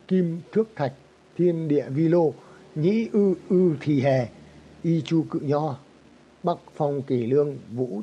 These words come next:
tuyết tái đồ, nhĩ ư ư thì hề, di tề ngã phu, y dụng chi tắc hành, xả chi tắc táng, duy ngã giữ nhĩ, hữu như thị phù.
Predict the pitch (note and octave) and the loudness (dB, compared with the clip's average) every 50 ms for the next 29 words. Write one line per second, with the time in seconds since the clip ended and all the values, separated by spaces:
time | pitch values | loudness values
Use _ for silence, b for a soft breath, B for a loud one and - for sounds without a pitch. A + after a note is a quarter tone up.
0 | - - F3 F3 - - _ _ _ _ - A#2 A#2+ C#3 D#3+ D3 C3 B2 A2+ G#2+ | -4 -2 -2 -2 -2 -4 _ _ _ _ -12 -10 -8 -4 0 2 4 4 2 0
1 | B B B B B B B B B B _ - C#3 C#3+ D#3+ F#3+ F#3+ - G3 E3 | B B B B B B B B B B _ -6 -4 -2 -2 -2 -2 0 2 2
2 | D3+ D3+ F3+ D#3 D#3 D3 C#3+ C#3 C#3 - - - C3+ B2+ B2 A#2 G#2+ A#2+ C3 B2+ | 2 4 4 4 4 2 0 -2 -8 -10 -6 -4 -2 -2 -2 -2 0 0 0 0
3 | A#2+ G#2+ B B B B B B B B - A2+ G#2+ C#3 E3 E3 D3+ C#3 C3+ - | 0 -4 B B B B B B B B -16 -10 -4 -2 0 0 0 -2 -2 -2
4 | C#3+ C#3 C3+ A#2+ A2+ A2+ C3 B2+ C#3 B2+ - E3 E3 D3+ C3 - - - - - | 0 0 0 0 -2 -6 -8 -8 -6 -2 0 2 2 2 0 -2 -6 -14 -20 -20
5 | - - F#3 F3+ F3 E3 D#3 D3 C#3 C3+ C#3 C#3+ C#3+ C#3+ C#3+ - - - - D3+ | -6 -2 2 2 4 4 2 0 -2 -4 -4 -2 -2 -2 -2 -4 -10 -8 -4 -2
6 | D#3 D3+ C3+ - - - - E3 - - - C3+ B2+ A#2 - - - - B B | -2 -2 -2 -6 -6 -4 -4 -4 -2 -4 -4 -4 -4 -6 -8 -12 -18 -20 B B
7 | B B B - - - - C#3 B2 A2+ G2 - - - - D3 C#3+ C3+ C3+ C3+ | B B B -20 -12 -8 -6 -6 -6 -6 -8 -12 -12 -8 -6 -4 -4 -4 -6 -10
8 | - - - - - - - - - - F3+ F3 - - - - B2+ B2+ C3 D3+ | -14 -20 -20 -20 -20 -20 -20 -14 -6 -4 -4 -4 -4 -8 -10 -8 -6 -6 -6 -8
9 | F#3 F#3 - - - - - B2+ A2+ C#3 D3 D3 D3 C#3+ C#3 C3+ C3 - E3+ F3 | -10 -14 -16 -20 -20 -18 -14 -8 -2 0 0 2 0 0 0 -2 -2 -2 -4 -8
10 | D#3 C3 C#3+ D3 - G3 E3 D3+ D#3 F#3 G#3 G#3 - _ _ _ _ _ _ _ | -8 -6 -6 -6 -6 -4 -4 -4 -4 -6 -6 -8 -10 _ _ _ _ _ _ _
11 | - C3+ D#3 E3 G3+ G#3 G3 F3 D#3+ D#3 D3+ D3+ - - D#3 - A#2 - C3+ B2+ | -6 -4 -4 -4 -4 -4 -4 -2 -2 -2 -2 -4 -6 -8 -10 -10 -6 -2 -2 0
12 | B2 G#2 | 0 -2